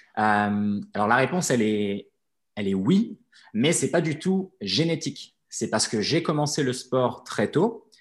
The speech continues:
et que je me suis pas arrêté. Et donc, c'est, c'est simplement le point commun à toutes les personnes qui commencent le sport, euh, dès l'enfance. En fait, quand on est, on a déjà cette capacité à bouger le corps librement. Toi, tu t'en souviens également, et je pense que tout le monde s'en souvient. Quand t'es enfant,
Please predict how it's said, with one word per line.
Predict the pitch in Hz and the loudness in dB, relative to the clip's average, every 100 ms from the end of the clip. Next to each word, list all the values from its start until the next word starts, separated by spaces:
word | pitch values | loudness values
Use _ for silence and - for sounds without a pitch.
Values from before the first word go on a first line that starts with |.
| - _ | -20 _
et | - 139 | -2 0
que | 139 | 2
je | 107 | 2
me | 117 | 4
suis | 107 - | 2 0
pas | 151 | 4
arrêté. | 139 113 107 165 - - | 4 2 -2 -6 -6 -6
Et | |
donc, | 104 110 107 | -2 -2 -2
c'est, | - 110 107 104 | -4 -2 0 0
c'est | 101 110 | -2 -4
simplement | - 143 151 156 | -4 -2 0 2
le | 123 | 2
point | - 139 | 0 -2
commun | 135 143 151 | 0 0 0
à | 120 | 0
toutes | - 139 | -4 -4
les | 135 | -4
personnes | 107 113 - 131 | -2 -4 -4 -6
qui | 113 | -8
commencent | - 117 117 - | -4 -2 -2 -4
le | 113 | -10
sport, | - - 123 104 | -6 -2 0 0
euh, | 98 | 0
dès | 104 | 2
l'enfance. | 107 101 - 185 - | 0 0 -4 -6 -6
En | 107 | -4
fait, | 165 160 | -4 -2
quand | 143 - | -4 -2
on | 120 139 | -2 -2
est, | 185 196 - - - _ _ _ - | -4 -4 -12 -20 -20 _ _ _ -6
on | 120 | 0
a | 127 | 0
déjà | 110 156 180 | 2 2 2
cette | 170 - | 0 -2
capacité | 127 139 120 131 | -2 -2 -2 -2
à | |
bouger | 117 110 123 | -2 0 0
le | 120 | 0
corps | - 143 117 | -2 -4 -2
librement. | 127 120 117 117 - - | -2 0 0 0 -4 -8
Toi, | 117 | -6
tu | 113 107 | -6 -6
t'en | 98 | -6
souviens | - 98 107 98 | -6 -2 0 0
également, | 90 90 110 147 | -2 -2 -2 0
et | 123 | -2
je | - | -4
pense | 110 - | -8 -10
que | |
tout | 92 - | -12 -4
le | 110 | 0
monde | 110 | 0
s'en | 98 | -4
souvient. | 92 90 98 123 143 | -8 -8 -6 -4 -4
Quand | 143 127 | -4 -4
t'es | 135 | -2
enfant, | 113 104 156 175 - | -2 -2 -2 -4 -6